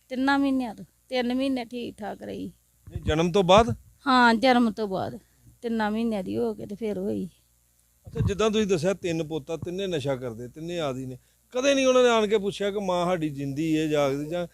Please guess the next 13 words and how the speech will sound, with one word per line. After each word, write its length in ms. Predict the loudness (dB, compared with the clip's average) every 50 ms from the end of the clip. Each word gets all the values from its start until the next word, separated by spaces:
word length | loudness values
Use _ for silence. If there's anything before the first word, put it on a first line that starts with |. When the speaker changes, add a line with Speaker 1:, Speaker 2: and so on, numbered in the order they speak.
| _ _ _ _ _
Speaker 2:
ਕਿਸ 140 | -4 -4 -4
ਤਰੀਕੇ 300 | -2 -4 -4 -4 -2 0
ਨਾਲ 140 | 2 2 2
ਰਹਿੰਦੀ 320 | 2 0 -2 -6 -14 -20
ਹੈ? 60 | -20 -20 _ _ _ -2
Speaker 1:
ਨਾ, 200 | 2 4 6 6
ਮੈਨੂੰ 320 | 6 6 6 4 4 2
ਨਹੀਂ 100 | 0 -2
ਪੁੱਛਿਆ 420 | -2 -4 -8 -8 -8 -8 -8 -6 -4
ਆਣ 160 | -4 -4 -4
ਕੇ 160 | -6 -8 -14
ਕਿਸੇ 260 | -12 -12 -12 -10 -10
ਨੇ, 120 | -10 -10